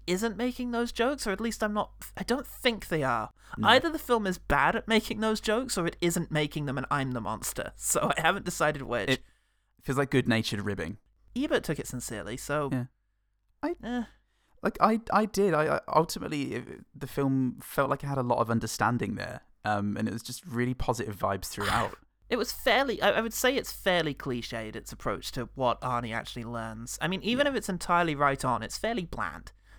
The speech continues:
Speaker 1: It's pleasant.
Speaker 2: Oh, yeah.
Speaker 1: It has good
Speaker 2: Yeah.
Speaker 1: moments and a couple of laughs, nothing revolutionary.
Speaker 2: Yeah.
Speaker 1: Um, the character change that Arnie goes through is a bit sudden. He, it's
Speaker 2: Yeah.
Speaker 1: kinda just asshole robot T one thousand to,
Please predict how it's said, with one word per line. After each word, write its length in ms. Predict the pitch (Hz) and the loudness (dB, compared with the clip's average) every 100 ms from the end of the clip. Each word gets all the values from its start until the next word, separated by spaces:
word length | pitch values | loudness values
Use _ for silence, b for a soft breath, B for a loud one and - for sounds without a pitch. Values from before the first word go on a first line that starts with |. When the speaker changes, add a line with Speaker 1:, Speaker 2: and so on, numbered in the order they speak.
| - | -4
Speaker 1:
It's 100 | - | 0
pleasant. 520 | - 311 302 302 - | 8 8 8 4 0
Speaker 2:
Oh, 20 | |
yeah. 120 | - - _ _ _ _ - | -8 -12 _ _ _ _ -4
Speaker 1:
It 60 | 208 | 2
has 140 | 277 | 2
good 140 | - 233 | 4 2
Speaker 2:
Yeah. 60 | |
Speaker 1:
moments 480 | 185 165 123 - - | 4 2 2 -4 -6
and 60 | 139 | -4
a 20 | |
couple 280 | - 185 147 | 0 0 0
of 80 | 139 | 0
laughs, 480 | 131 120 78 - - | 2 2 0 -4 -4
nothing 340 | 160 160 139 | -2 -2 -2
revolutionary. 800 | 139 135 139 127 123 - 80 - - _ _ _ - | 0 0 2 0 -2 -6 -10 -12 -14 _ _ _ -6
Speaker 2:
Yeah. 160 | 117 - 139 139 | -2 4 4 4
Speaker 1:
Um, 260 | 131 120 - - - | 2 -2 -8 -18 -10
the 80 | - | -8
character 400 | - 170 170 180 | 2 4 4 0
change 340 | - 175 175 | 0 2 2
that 80 | 165 | 2
Arnie 180 | 143 143 | 4 4
goes 280 | 147 143 - | 4 6 4
through 140 | 147 | 4
is 100 | 156 | 2
a 40 | 180 | 2
bit 200 | 131 - | 2 4
sudden. 400 | - 143 208 247 _ _ _ _ _ _ _ _ | 4 2 0 -4 _ _ _ _ _ _ _ _
He, 100 | - | -2
it's 240 | 143 151 117 | 0 2 4
Speaker 2:
Yeah. 60 | |
Speaker 1:
kinda 160 | 160 151 | 4 4
just 260 | 160 151 - - | 4 2 -2 -8
asshole 580 | 95 151 147 175 139 127 | 2 4 6 4 2 0
robot 440 | 135 139 139 123 - | 0 2 4 2 0
T 140 | 143 | -2
one 160 | 127 - | -2 0
thousand 480 | 135 127 123 120 | 2 2 0 -4
to, 340 | - 143 131 | -2 0 0